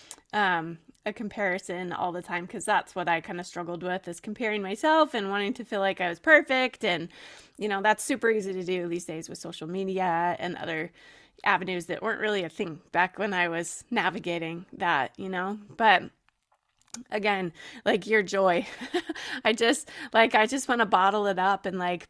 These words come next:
bring it to everybody in the world, because I think, like, if we could just have a little bit of Abigail's, like, joy and zest for life, like, we would all feel good about ourselves. <laughs>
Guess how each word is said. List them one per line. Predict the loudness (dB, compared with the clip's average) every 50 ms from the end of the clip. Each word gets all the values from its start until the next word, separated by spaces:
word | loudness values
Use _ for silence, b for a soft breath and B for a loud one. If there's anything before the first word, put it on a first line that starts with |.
| _ -4
bring | 0 2 2 2 2
it | 2 2 0 0 -4 -6
to | -2 0 0 2
everybody | 2 2 2 2 2 2 4 2 2 2 0 0
in | 0 0 0 0 0 0
the | -2 -2
world, | -2 0 0 0 0 0 -2 -4 -4 -6
because | -8 -6 -2 2 2 4 4 2 2
I | 2 2 0
think, | 0 2 2 2 2 2 4 4
like, | 4 4 2 2
if | -4 -4
we | -4 -4
could | -4 -4 -4
just | -4 -2 0
have | 2 2 2
a | 2 0
little | 2 2 2 2 0
bit | 0 -2
of | -2 -4 -4 -4
Abigail's, | -2 -2 -2 -2 -2 0 0 0 0 0 -2 0
like, | 2 4 4 2 2 -6 B B B B B B
joy | 0 4 6 6 6 6 6 4 4
and | 4 2 2 2
zest | 0 2 2 2 2 0
for | -4 -2 2
life, | 6 8 8 8 6 4 2
like, | 2 0 0 2 4
we | 4 4 4 4 0 -6
would | 0 2 6 10
all | 10 10 8 8
feel | 2 0 0 2
good | 2 2 2
about | 4 4 6 6 6
ourselves. | 4 4 2 -2 -2 -2 -2 -4 -4
<laughs> | -2